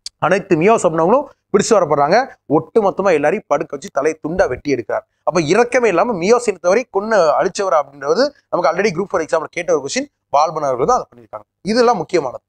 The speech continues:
அடுத்து இதை தாண்டி பார்க்கணும் அப்படின்னு சொல்லி பார்க்கும் பொழுது, இப்ப பால்பன் அவர்கள் ஆட்சி காலத்துல இந்த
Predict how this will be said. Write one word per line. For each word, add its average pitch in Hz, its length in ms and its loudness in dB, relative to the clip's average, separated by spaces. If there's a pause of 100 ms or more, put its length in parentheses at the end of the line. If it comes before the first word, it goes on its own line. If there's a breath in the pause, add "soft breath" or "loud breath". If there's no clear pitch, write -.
(280)
அடுத்து 180 260 0
இதை 240 100 4 (100)
தாண்டி 240 220 2
பார்க்கணும் 190 240 0
அப்படின்னு 165 160 -8
சொல்லி 147 140 -6
பார்க்கும் 131 240 -4
பொழுது, 123 220 2 (380)
இப்ப 170 180 -4
பால்பன் 247 340 2
அவர்கள் 214 240 2
ஆட்சி 214 240 -2
காலத்துல 165 400 2
இந்த 165 100 -8